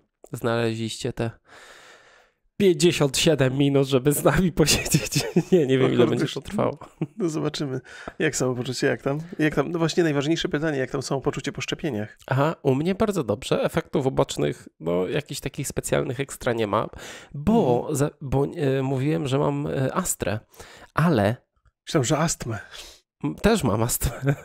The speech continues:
Speaker 1: ale poszedłem do szpitala i pani mówi tak: „E, co pan wybiera? Astrę czy,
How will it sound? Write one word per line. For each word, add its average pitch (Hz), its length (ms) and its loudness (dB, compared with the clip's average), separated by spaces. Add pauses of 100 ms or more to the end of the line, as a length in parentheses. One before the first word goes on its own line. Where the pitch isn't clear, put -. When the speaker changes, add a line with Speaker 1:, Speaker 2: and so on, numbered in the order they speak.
(580)
Speaker 1:
ale 127 180 0
poszedłem 151 360 2
do 135 80 2
szpitala 185 460 2
i 165 80 2
pani 147 260 0
mówi 117 300 -2
tak: - 520 -4 (240)
„E, 127 680 0
co - 120 2
pan 101 180 -2
wybiera? 98 460 0 (680)
Astrę 392 520 0
czy, 262 320 2